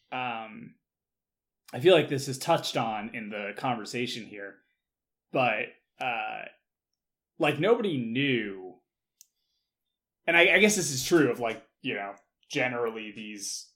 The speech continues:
sort of shonen long-running anime, but it's like nobody knew when the show was gonna end. So everyone, I think, was just like, "Is this the last episode? What's the last episode? Is there more?"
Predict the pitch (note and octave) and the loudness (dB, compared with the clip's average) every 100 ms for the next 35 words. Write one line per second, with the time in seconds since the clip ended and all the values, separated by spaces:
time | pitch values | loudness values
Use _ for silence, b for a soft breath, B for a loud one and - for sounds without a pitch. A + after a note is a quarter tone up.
0 | _ - A2 G#2 G2+ - _ _ _ - | _ -8 -8 -8 -10 -14 _ _ _ -10
1 | - B2 A#2 G#2+ G#2 G#2 _ C3+ A2+ A2 | -6 -4 -6 -8 -10 -16 _ -8 -6 -8
2 | G#2+ G#2 A2+ A2+ G2 G2+ G#2 C3 A#2 G3+ | -10 -10 -10 -8 -10 -12 -8 -6 -2 0
3 | G#3+ C3 B2 D3+ B2+ A#2+ A#2+ A2 B2+ A2+ | 0 -4 0 2 2 -2 -6 -4 -4 -4
4 | - G2 - A#2 - - _ _ _ _ | -8 -12 -10 -10 -10 -20 _ _ _ _
5 | _ _ _ _ _ _ _ _ _ _ | _ _ _ _ _ _ _ _ _ _
6 | _ _ _ _ _ _ E3+ D#3+ D3+ E3 | _ _ _ _ _ _ 8 8 8 6
7 | D#3 C#3+ C3+ B2+ C#3 B2+ A#2 - C3 C3+ | 6 6 2 -2 -2 -2 -4 -2 -2 0
8 | A2 A2 C3+ B2+ C#3 C#3 A#2+ A2 G#2 - | -2 -2 -10 -2 -2 -2 -2 -2 -2 -4
9 | A2+ - G3 A3+ A3+ - C3 - B2 A2 | -10 -4 -2 -2 -2 -4 -2 -4 -4 -4
10 | A2 D#3 D3+ - G2 G#2+ - A2 G#2+ G#2+ | -4 -6 -6 -10 -12 -12 -10 -10 -10 -12
11 | A#2+ | -12